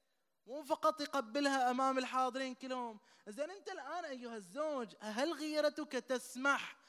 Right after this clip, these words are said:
أن تدخل زوجتك الماتم اللي تسوي فيه حفلة خطوبتك؟ إذا أنت الآن ما تسمح لك غيرتك، ليش تسمح لك غيرتك تدخل وياها في أوساط النساء؟ إذا بتدخلها وسط الرجال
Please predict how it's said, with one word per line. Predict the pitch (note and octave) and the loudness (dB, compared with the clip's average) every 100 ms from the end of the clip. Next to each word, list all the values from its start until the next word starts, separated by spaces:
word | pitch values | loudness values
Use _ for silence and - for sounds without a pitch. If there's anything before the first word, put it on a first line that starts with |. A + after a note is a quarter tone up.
| - - | -20 -10
أن | A#3 A#3 | -8 -8
تدخل | C#4 A#3+ D4 D4 A3 | -16 -14 -12 -10 -8
زوجتك | A#3 A3 G#3 C4+ B3+ A#3+ | -8 -8 -10 -12 -12 -12
الماتم | A3 B3 C#4 C4+ A#3 | -12 -10 -10 -12 -16
اللي | G#3 | -16
تسوي | - G3+ G3 | -16 -18 -16
فيه | G3+ | -18
حفلة | G2+ G2+ G2+ | -18 -18 -20
خطوبتك؟ | - F2+ F#3+ - F3+ _ _ _ _ _ _ _ _ _ _ _ _ | -18 -14 -10 -10 -10 _ _ _ _ _ _ _ _ _ _ _ _
إذا | A3+ B3+ | 2 2
أنت | B3+ D4+ | 2 4
الآن | C#4 B3+ E4+ | 4 6 4
ما | D4+ D#4 | 4 2
تسمح | F4+ - D#4 D#4+ C#4 | 0 -2 -6 -4 -2
لك | B3+ | -4
غيرتك، | G3 A3 A3 A3+ - - _ _ _ A3 | -4 -2 -2 -2 -6 -14 _ _ _ -2
ليش | - | -2
تسمح | C#4+ C#4+ D4+ | -6 -14 -14
لك | C#4+ G#3+ | -16 -14
غيرتك | B3 C4+ - G#3 | -12 -12 -14 -16
تدخل | A3 F3 G#3+ | -16 -8 -2
وياها | G3+ G#3 A#3 A3+ | 0 2 0 0
في | F#3+ | 0
أوساط | E3+ E3+ F3+ F3+ | -2 -2 -6 -6
النساء؟ | F#3+ F#3 G3+ G#3 G#3 _ _ _ _ _ _ _ _ _ | -10 -10 -10 -12 -16 _ _ _ _ _ _ _ _ _
إذا | A3 B3+ | -2 -2
بتدخلها | B3+ A3 B3+ - C4+ | -2 -4 -6 -4 -6
وسط | B3 B3 B3 A#3 | -4 -6 -12 -12
الرجال | A#3 G3 B3+ C4+ A#3+ | -12 -10 -10 -10 -12